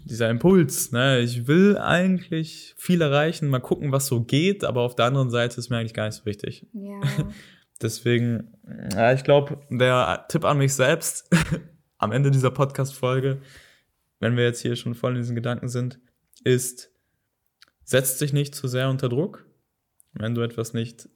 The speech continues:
Speaker 1: so wichtig, also ich find's schon cool und relativ wichtig, aber nicht so wichtig. Meine G-, Gesamtgesundheit, meine Energie ist mir wichtiger als jetzt irgendwie eine Muskelmasse.
Speaker 2: Ja, also, mm, da fällt mir gerade noch so ein, weil das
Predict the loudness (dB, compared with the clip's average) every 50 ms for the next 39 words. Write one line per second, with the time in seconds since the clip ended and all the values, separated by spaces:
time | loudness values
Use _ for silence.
0 | _ -10 -8 -6 -4 0 2 2 2 2 0 -2 -4 -6 -8 -6 -6 -6 -4 -4
1 | -4 0 0 0 0 -2 -2 -2 0 0 -2 -4 -8 -14 -10 -6 -4 -2 0 0
2 | 0 -2 -4 -8 -12 -16 -18 -18 _ -20 -20 _ _ _ _ -20 -20 -20 _ _
3 | _ _ _ _ -20 -20 -20 -20 -10 -6 0 2 4 4 4 4 2 -4 -4 -4
4 | -6 -8 -8 -8 -12 -12 -12 -10 -4 -4 -2 0 0 -2 -4 -6 -12 -10 -6 -4
5 | 0 2 2 2 2 0 -2 -6 -14 -18 -18 -20 _ _ -20 -20 -20 -20 -20 -20
6 | _ -2 0 0 0 0 -2 -4 -8 -16 -16 -16 -16 -16 -16 -8 -6 -2 0 2
7 | 0 0 0 -4 -2 0 0 0 0 0 0 0 -2 -2 0 0 -2 0 0 -2
8 | -2 -2 -2 -2 -2 -2 -2 -4 -6 -6 -6 -4 -2 -2 -2 -2 -4 -6 -6 -10
9 | -12 -12 -10 -8 -8 -6 -6 -6 -6 -6 -6 -8 -10 -10 -8 -6 -6 -4 -6 -6
10 | -6 -8 -6 -6 -6 -10 -14 -18 _ _ _ -20 -18 -14 -12 -12 -12 -14 -14 -18
11 | -20 -20 -20 -20 -20 -20 -12 -4 -4 -2 0 0 -2 -2 -2 -6 -8 -6 -6 -4
12 | -4 -4 -4 -4 -4 -6 -8 -10 -12 -20 _ _ _ _ _ _ _ _ _ _
13 | _ _ -20 -20 _ -14 -10 -8 -4 -2 -2 -2 -2 -4 -6 -2 -2 -2 0 0
14 | -2 -4 -4 -6 -6 -8 -8 -6 -6 -4 -2 -2 -2 -2 -2 -4 -4 -6 -10 -12
15 | -12 -8 -4 -2 2 4 4 4 4 2 -4 -6 -6 -10 -10 -14